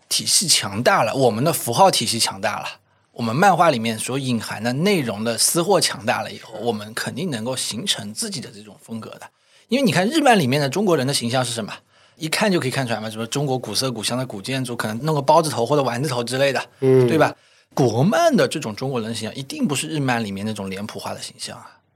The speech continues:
Speaker 1: 因为中国人本身的文化的包容性和多元性其实是远超于日韩的呀，对吧？你可以看到这个上海这个万圣节这个，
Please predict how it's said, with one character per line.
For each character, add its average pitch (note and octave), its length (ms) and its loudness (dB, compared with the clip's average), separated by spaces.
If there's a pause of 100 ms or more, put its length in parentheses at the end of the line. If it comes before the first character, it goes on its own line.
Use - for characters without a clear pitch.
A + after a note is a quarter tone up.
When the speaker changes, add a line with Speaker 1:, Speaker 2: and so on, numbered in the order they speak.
(280)
Speaker 1:
因 C4+ 100 -8
为 C4 80 -2
中 D4+ 160 0
国 C#4+ 140 4
人 C4+ 120 4
本 C#3 200 4
身 A3+ 120 0
的 D4 80 6
文 D3+ 200 6
化 G#3 120 8
的 F#3+ 80 8
包 G#3 220 8
容 G#3 160 8
性 A3+ 160 2
和 G3+ 80 4
多 G#3+ 180 2
元 E3 160 2
性 G#3 160 0
其 F#3 200 -2
实 - 20 0
是 F#3+ 220 0 (360)
远 D3 360 4
超 C4+ 280 4
于 D#3 140 2
日 C3+ 140 4
韩 A#2+ 260 -2
的 G#2 80 -4
呀， - 80 0 (460)
对 D3+ 100 -2
吧？ C#3+ 60 2
你 C3 120 0
可 - 160 0
以 C#3+ 40 2
看 D#3 160 2
到 C3 100 4
这 D3 80 2
个 C#3+ 80 4
上 D3+ 180 4
海 B2+ 120 2
这 B2 80 0
个 C#3 80 2
万 C#3+ 180 4
圣 D3 160 2
节 A#2 140 2
这 A#2+ 100 4
个， A2+ 180 -2